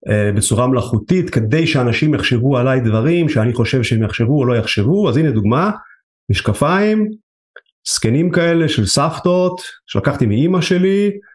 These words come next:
ואני, יותר טוב לי, שכחתי את המשקפיים שלי שם באולפן השני, אז אני עם המשקפיים האלה, מה לעשות? הנה אני שותה קפה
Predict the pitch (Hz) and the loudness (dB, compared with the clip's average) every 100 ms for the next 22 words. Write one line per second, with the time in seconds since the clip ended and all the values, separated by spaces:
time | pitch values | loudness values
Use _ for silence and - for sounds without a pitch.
0 | _ _ _ _ - 101 120 143 202 294 | _ _ _ _ -12 -2 0 2 2 2
1 | 349 311 311 302 311 294 208 - 196 208 | 0 0 0 0 0 2 2 2 0 0
2 | 202 185 190 185 180 165 165 151 160 147 | 0 0 0 0 0 0 0 0 0 2
3 | 135 131 113 143 135 - 120 101 107 120 | 2 0 0 2 0 0 0 2 2 2
4 | 156 190 208 214 226 - 240 233 233 220 | 2 2 0 0 0 0 0 2 2 2
5 | 196 196 156 170 131 110 - - - 113 | 0 0 0 2 0 -2 -4 -8 -6 0
6 | 170 180 151 131 117 143 - 107 - 180 | 2 2 0 2 2 0 0 -2 0 2
7 | 190 | 2